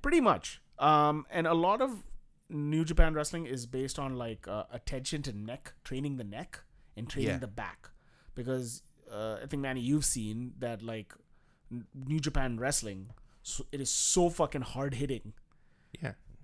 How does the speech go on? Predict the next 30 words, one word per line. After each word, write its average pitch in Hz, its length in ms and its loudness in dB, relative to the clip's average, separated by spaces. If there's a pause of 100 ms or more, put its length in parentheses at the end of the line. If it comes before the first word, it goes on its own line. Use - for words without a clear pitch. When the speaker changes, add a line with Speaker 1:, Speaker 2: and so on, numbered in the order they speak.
Speaker 1:
Recently, 151 560 2
very, 170 280 4
very 185 200 4
recently, 135 380 0
there's 113 160 -8
been 131 100 -4
a 131 60 -4
lot 120 240 -2
of, 127 100 -4
like, 110 180 -6
stories 117 360 -4
about 107 260 -8
wrestlers 110 380 -6
hurting 110 240 -6
their 107 120 -8
necks 98 300 -10
and 92 220 -10 (180)
actually, 101 420 -10
like, 95 140 -12 (180)
breaking 107 440 -10
their 95 100 -12
necks 104 300 -12
and 85 120 -12
stuff. - 360 -14 (120)
Speaker 2:
Yeah. 101 200 -2
Speaker 1:
So - 100 -18
they're 117 120 -6
like, 117 220 -6
"Let's 120 280 -4
make 123 180 -6